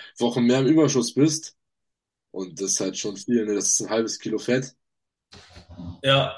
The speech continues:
Speaker 2: also
Speaker 1: Und dann, dann, guck mal, dann
Speaker 2: das
Speaker 1: machst du im
Speaker 2: ist
Speaker 1: Monat
Speaker 2: sinnlos.
Speaker 1: zwei Kilo mehr Fett. So, ne? Rein theoretisch vielleicht. Vielleicht auch ein bisschen mehr Muskelmasse, aber sagen wir mal, du machst eins Komma fünf, eins Komma sieben fünf mehr Kilo Fett im Monat,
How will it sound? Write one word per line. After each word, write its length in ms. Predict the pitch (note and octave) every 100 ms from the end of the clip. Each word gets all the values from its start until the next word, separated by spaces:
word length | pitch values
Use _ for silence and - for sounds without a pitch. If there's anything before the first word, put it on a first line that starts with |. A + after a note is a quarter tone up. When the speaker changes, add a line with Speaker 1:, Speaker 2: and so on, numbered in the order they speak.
| - _ _
Speaker 2:
also 600 | C3 C3 B2+ A2+ - -
Speaker 1:
Und 60 | B2
dann, 180 | C3
dann, 200 | C#3+ C#3
guck 120 | A#2+ E3+
mal, 80 |
dann 80 | C#3
Speaker 2:
das 20 |
Speaker 1:
machst 200 | C3 C#3+
du 60 | D3
im 60 | C#3+
Speaker 2:
ist 20 |
Speaker 1:
Monat 300 | F#3 F3 D#3
Speaker 2:
sinnlos. 160 | C#3
Speaker 1:
zwei 220 | - C#3+ F#3+
Kilo 280 | - D#3+
mehr 240 | D3 C#3+ C3
Fett. 380 | - A2 - _ _ _ _ _
So, 280 | G2 G2 A#2
ne? 360 | A2+ B2+ E3 C#3+ _ _ _ _ _ _ _ _ - - _ _
Rein 260 | G2 A#2 A#2
theoretisch 580 | B2+ A#2 B2+ A#2 F#2+ -
vielleicht. 340 | G2 G#2+ -
Vielleicht 260 | - A2+ A#2
auch 80 | A2+
ein 100 | G#2
bisschen 220 | A#2 A#2+
mehr 80 | A2
Muskelmasse, 580 | C#3 - C3+ B2+ - G#2+
aber 160 | A2
sagen 220 | G#2 B2 C3
wir 40 | A#2
mal, 20 |
du 100 | A2+
machst 220 | A2 -
eins 300 | A#2 A#2+ -
Komma 320 | - A2+ G#2+
fünf, 340 | - C#3 C3 -
eins 220 | G#2+ -
Komma 200 | B2 A2
sieben 240 | G#2+ B2+ A#2+
fünf 300 | A#2+ A#2 - _ _ _ _
mehr 340 | G#2+ A#2 A#2+
Kilo 280 | - B2+ A#2+
Fett 280 | A#2 C#3 -
im 120 | A2
Monat, 480 | G#2 G#2 A2 C3+ -